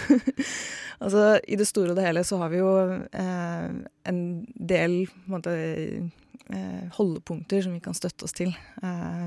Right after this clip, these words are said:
vi har ganske mye, eh, kunnskap og selvbiografisk informasjon som vi må støtte oss til, og som vi kan, eh, også støtte oss til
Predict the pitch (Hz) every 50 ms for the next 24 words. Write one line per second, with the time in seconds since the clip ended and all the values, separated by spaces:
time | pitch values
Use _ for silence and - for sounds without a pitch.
0 | 170 165 180 180 175 165 175 170 - 185 175 165 - - - 180 175 170 165 160
1 | 165 165 165 170 - - - - - - - - - - _ - - 180 175 170
2 | 165 165 - - 214 185 175 - - - 175 175 180 - - - 175 - - 185
3 | 175 160 170 165 165 165 165 - - 180 - - - 185 175 - - 190 185 180
4 | - - - - 226 277 359 330 262 - 226 208 208 202 196 208 208 - 208 -
5 | - 180 180 - - 247 311 359 339 330 - 220 208 202 202 202 190 - 214 202
6 | 196 185 185 - 196 190 185 185 185 185 185 180 185 180 180 185 - - - 190
7 | 190 - - - - - - 185 180 180 180 175 180 175 - - - - - -
8 | 165 - - - - - 226 233